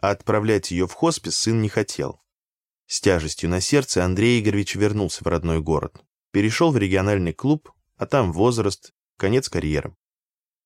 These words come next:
«Простите, у меня сумбур в мыслях», честно признался я, опускаясь на стул. В кабинете Рыжова все кричало о том, что он заслуженный тренер.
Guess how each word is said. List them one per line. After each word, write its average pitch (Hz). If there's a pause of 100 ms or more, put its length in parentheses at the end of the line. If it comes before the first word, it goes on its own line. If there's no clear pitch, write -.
(200)
«Простите, 127
у 95
меня 104
сумбур 104
в 80
мыслях», 85 (240)
честно -
признался 85
я, 101 (160)
опускаясь -
на 85
стул. - (840)
В -
кабинете 98
Рыжова 127
все -
кричало 92
о 85
том, 131
что 107
он 90
заслуженный 87
тренер. 76